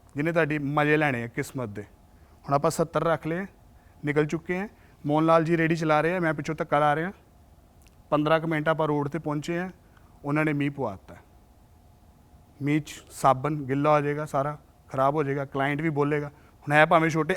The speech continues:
ਅੱਜ ਸਮਝ ਆਉਂਦੀ ਉਹ ਕਲਾਇੰਟ ਹੈ। ਹੁਣ ਕੀ ਹੋਇਆ, ਮੀਂਹ ਜ਼ਿਆਦਾ ਹੋ ਗਿਆ, ਇੰਨਾ ਇੰਨਾ ਪਾਣੀ ਇਕੱਠਾ ਹੋ ਗਿਆ, ਮੀਂਹ ਬੰਦ ਹੋਇਆ, ਮੈਂ ਧੱਕਾ ਲਾ ਰਿਹਾ, ਸਾਨੂੰ ਨਹੀਂ ਪਤਾ ਕਿੱਥੇ ਟੋਇਆ ਆ ਗਿਆ। ਟੋਇਆ ਆਇਆ, ਰੇਹੜੀ ਪੂਰੀ ਪਲਟ ਚੁੱਕੀ ਹੈ।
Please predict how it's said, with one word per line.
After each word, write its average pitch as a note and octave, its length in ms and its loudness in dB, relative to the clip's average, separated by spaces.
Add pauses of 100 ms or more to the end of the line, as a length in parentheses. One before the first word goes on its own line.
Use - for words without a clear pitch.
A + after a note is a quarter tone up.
ਅੱਜ D#3+ 80 4
ਸਮਝ F3+ 280 0
ਆਉਂਦੀ E3 200 0
ਉਹ F#3 60 2
ਕਲਾਇੰਟ D#3 360 0
ਹੈ। D#3+ 80 -8 (800)
ਹੁਣ E3 120 0
ਕੀ F3+ 140 0
ਹੋਇਆ, F3 220 6
ਮੀਂਹ E3+ 200 2
ਜ਼ਿਆਦਾ D#3+ 260 4
ਹੋ D#3 80 4
ਗਿਆ, D#3+ 120 4
ਇੰਨਾ D#3 120 4
ਇੰਨਾ E3 120 2
ਪਾਣੀ D3+ 240 0
ਇਕੱਠਾ D#3 320 0
ਹੋ D#3+ 60 0
ਗਿਆ, D3+ 180 -4 (720)
ਮੀਂਹ D#3+ 140 0
ਬੰਦ D3+ 260 4
ਹੋਇਆ, D#3 160 4
ਮੈਂ D#3+ 120 0
ਧੱਕਾ D3+ 260 -2
ਲਾ C#3+ 180 0
ਰਿਹਾ, D#3 180 -4 (360)
ਸਾਨੂੰ D#3+ 300 2
ਨਹੀਂ E3 100 0
ਪਤਾ D#3+ 200 0
ਕਿੱਥੇ D#3 240 -6
ਟੋਇਆ B2 340 0
ਆ G2+ 100 -4
ਗਿਆ। F#2 180 -16 (1040)
ਟੋਇਆ D3+ 240 6
ਆਇਆ, D#3+ 260 6
ਰੇਹੜੀ D#3+ 220 0
ਪੂਰੀ D#3+ 260 -4
ਪਲਟ B2+ 340 -6
ਚੁੱਕੀ A2+ 340 -12
ਹੈ। F2+ 80 -18